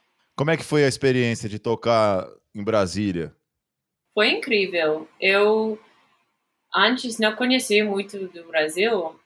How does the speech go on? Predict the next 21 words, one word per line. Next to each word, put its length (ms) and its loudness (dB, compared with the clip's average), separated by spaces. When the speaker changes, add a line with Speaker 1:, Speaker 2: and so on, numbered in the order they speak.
Speaker 2:
e 640 -4
claro 220 0
que 140 -4
Brasília 580 -2
é 520 2
uma 220 -10
cidade 560 -6
muito 520 -16
distinta, 840 -8
ahm, 600 0
mas 460 0
eu 600 0
gostei 340 -2
demais. 600 -2
Eu 100 -4
conheci 480 -4
muitas 500 -6
pessoas 400 -8
legais. 600 -4
Eu 180 -2
também, 640 0